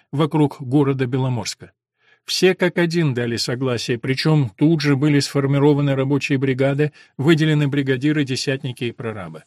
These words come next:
Эта группа освобождённых работала на оборонных сооружениях более недели с исключительным усердием, с раннего утра до позднего вечера, часов по тринадцать-четырнадцать в сутки. Единственным их требованием и условием было проводить с ними ежедневно политбеседы и информацию о положении на фронтах,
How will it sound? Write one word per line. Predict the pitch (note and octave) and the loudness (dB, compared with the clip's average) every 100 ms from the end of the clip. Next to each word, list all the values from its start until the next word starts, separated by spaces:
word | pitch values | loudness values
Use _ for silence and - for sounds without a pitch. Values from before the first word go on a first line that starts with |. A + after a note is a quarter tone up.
| - | -2
Эта | C#3 D#3 | 0 2
группа | C#3+ D#3 D3 C#3+ | 2 0 2 0
освобождённых | - C#3+ C#3 C3+ D#3+ D3 B2 C#3 | 0 -2 -2 -2 -2 -2 -4 -6
работала | C3+ D3+ D3 C#3 | -4 -4 -2 -2
на | B2+ | -2
оборонных | B2+ C#3 C#3 C3 A#2 | -4 -2 -2 -4 -6
сооружениях | C#3 B2+ B2 D3+ C#3 G#2+ | -6 -4 -2 -2 -2 -4
более | C3+ C3 C3+ | -4 -4 -2
недели | C#3 D#3 C#3+ F#2+ | -2 -2 -2 -4
с | - | -8
исключительным | F#2 A2 A2 D3 C#3 C3+ C3 | -10 -8 -4 -4 -4 -4 -4
усердием, | - D3 G2+ F2 D#2 | -4 -4 -6 -12 -10
с | - | -6
раннего | C#3 C#3+ C3 B2 | -4 -2 -2 -4
утра | A#2+ C#3+ C3+ | -4 -4 -4
до | A2+ | -6
позднего | C3 A#2 A#2 A2 | -6 -6 -6 -4
вечера, | C#3+ D3 D#3+ C#3+ - - - | -4 -2 -2 -4 -6 -20 -6
часов | D3+ - D3+ - | -4 0 -2 -2
по | D3+ | -6
тринадцать-четырнадцать | - C#3+ C#3+ D3 C#3 C3+ - C3 C#3+ B2+ B2 - A2 | -2 -2 0 -2 -4 -6 -6 -8 -6 -6 -8 -10 -12
в | - | -10
сутки. | G2+ - F#2+ _ _ _ - - - | -10 -12 -20 _ _ _ -20 -20 -2
Единственным | D#3 A3 G3 A3 G3 F#3 | 0 2 0 0 0 0
их | F3 - | -2 -2
требованием | F#3 F3 D3+ C3 B2+ C3 | 0 2 2 0 -2 -4
и | |
условием | C3+ F#3 F3 D#3 C3 | -4 -2 0 0 -2
было | D3+ C#3+ | 0 0
проводить | C#3 - C#3+ D3 C#3+ E3+ E3+ - | 0 -2 -2 0 0 -2 -4 -8
с | - D#3 | -6 -2
ними | D#3+ D3 | 0 2
ежедневно | C#3 B2+ C#3 D#3 C#3+ C#3 | 0 0 -2 0 -2 -2
политбеседы | - C#3+ C#3+ B2 C3+ D#3 C3+ B2+ | -2 0 0 0 -2 0 0 0
и | |
информацию | A#2 C3 B2 D#3 D#3+ D3+ C3+ | -4 -6 -6 -4 -4 -2 -2
о | |
положении | C3+ C3 C3 C#3+ C3 | -2 -4 -2 -2 -2
на | B2 | -6
фронтах, | - C3+ C3 F2+ - | -6 -6 -4 -6 -8